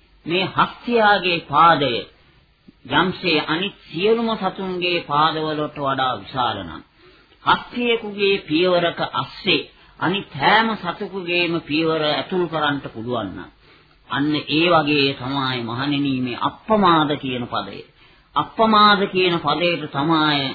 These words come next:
අ, මහණෙනි මේ ඔක්කොම ධර්මයේ ඇතුළත් වෙන්නේ. සීල,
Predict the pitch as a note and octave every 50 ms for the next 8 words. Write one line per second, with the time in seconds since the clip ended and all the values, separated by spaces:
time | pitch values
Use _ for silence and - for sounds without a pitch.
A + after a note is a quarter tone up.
0 | - - _ _ _ _ _ - A#2+ A#2+ B2+ B2+ A#2+ A#2 A2 G2+ - F2+ A#2+ C3
1 | C#3 C#3 D#3+ D#3+ D#3+ E3+ G3 G#3+ G#3+ F#3+ E3 D#3 D#3 D3+ C#3+ D3 D#3+ - - _
2 | _ - F#3+ G#3 A3 A3+ A#3 A#3 A#3 A#3 G3+ F3 E3 F3 F3 E3 E3+ F#3 F3+ D3+
3 | C#3 - C#3 A#2+ A#2+ A#2 - - G2+ G2 - - - F2+ - - _ _ _ _
4 | _ _ _ - - D3 E3 F3 F#3 F#3+ F#3+ F3+ D#3